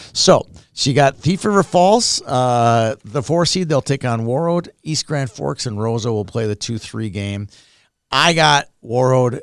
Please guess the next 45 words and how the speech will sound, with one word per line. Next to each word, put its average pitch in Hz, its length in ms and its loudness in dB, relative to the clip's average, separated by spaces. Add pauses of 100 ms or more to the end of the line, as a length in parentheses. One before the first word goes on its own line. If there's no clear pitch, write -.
uh, 110 220 -2
going 110 320 -2
to, 101 160 -6 (240)
to 110 560 -2
district, - 720 -8
going 120 220 -2
to 110 40 -4
regions 107 380 -4
as 98 80 -6
the 107 100 -8
number 98 240 -6
one 98 220 -6
seed. - 240 -6
I 101 80 -2
think 101 200 -8
they're 101 120 -4
the 90 100 -4
best 92 300 -6
team. 160 240 -4
They 113 100 -2
came 127 280 -6
down 117 200 -2
and 110 100 -4
they 101 100 -4
competed - 580 -6
well. 113 240 -2
They 117 100 -4
got 107 220 -4
to - 80 -10
the 107 100 -4
Final 113 380 -4
Four 127 440 -4 (540)
of - 100 -4
our 110 120 2
Dangle 120 320 -2
Fest. 120 360 -4
That's 107 260 -6
the 104 100 -8
squad 98 400 -4
that - 120 -10
will 98 160 -4
win 113 440 -6 (120)
District, 107 640 -6 (200)
uh, 98 500 -4
sixteen. 101 520 -6